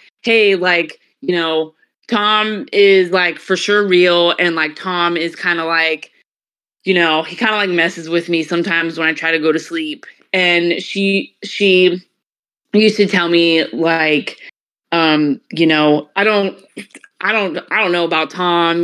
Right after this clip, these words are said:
you know, I think you're just, like, imagining things." Until one night she was, uh, she was sleeping on the couch. I don't remember why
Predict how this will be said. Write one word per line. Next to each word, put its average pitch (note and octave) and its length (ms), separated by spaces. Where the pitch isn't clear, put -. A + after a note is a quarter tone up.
you E3+ 160
know, D#3 500
I F3 120
think D#3+ 280
you're D#3+ 120
just, D#3+ 180
like, D3 180
imagining G3+ 580
things." F3+ 600
Until G#3 440
one A#3+ 240
night G3 420
she G#3 300
was, F#3 680
uh, F#3 200
she D4 280
was D#4 180
sleeping G#3 300
on E3 140
the D#3+ 60
couch. D3+ 640
I F3 100
don't G3 140
remember G3+ 320
why E3 400